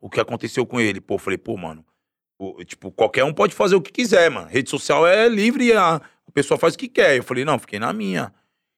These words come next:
E aí depois veio a notícia, né, pra mim que o que tinha acontecido, através de alguns amigos que trabalham lá.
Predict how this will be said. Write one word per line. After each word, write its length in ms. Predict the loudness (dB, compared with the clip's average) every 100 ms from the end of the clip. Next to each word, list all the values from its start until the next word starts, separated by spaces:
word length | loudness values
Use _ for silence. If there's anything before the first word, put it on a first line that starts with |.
| 0
E 120 | 2
aí 180 | 4 2
depois 340 | 0 2 2
veio 200 | 4 4
a 60 | 4
notícia, 580 | 2 2 -4 -2 -2 -2
né, 180 | -4
pra 260 | -4 -2 -2
mim 280 | -2 -10 -10
que 280 | -8 -8 -8
o 100 | -12
que 160 | -10 -4
tinha 140 | -2
acontecido, 680 | -2 -2 -4 -4 -4 -4 -6 -16 _ -16
através 400 | -2 0 2 0
de 60 |
alguns 240 | -2 0 0
amigos 300 | 0 -2 -8
que 120 | -10
trabalham 480 | -6 -2 0 2 2
lá. 320 | 4 2